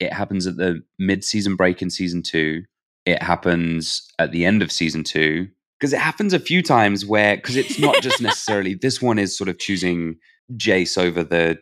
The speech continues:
Speaker 1: the concept of finding the mother.
Speaker 2: Yeah.
Speaker 1: However, we have also been told that the cup and the mum, finding those could be the potential solving of a new genocide.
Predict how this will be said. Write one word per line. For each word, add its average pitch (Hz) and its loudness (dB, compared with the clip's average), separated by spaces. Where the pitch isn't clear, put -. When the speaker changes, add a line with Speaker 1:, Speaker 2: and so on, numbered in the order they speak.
Speaker 1:
the 87 2
concept 87 -6
of 85 -16
finding 80 0
the 80 -2
mother. 78 2
Speaker 2:
Yeah. 165 -8
Speaker 1:
However, 80 2
we 92 -4
have 85 0
also 82 0
been 78 -2
told 80 2
that 78 0
the 85 0
cup 92 2
and 82 0
the 80 -2
mum, 80 0
finding 87 2
those 82 0
could 78 -12
be 78 -2
the 78 -2
potential 78 -4
solving 80 2
of 76 -6
a 85 0
new 82 2
genocide. 67 -2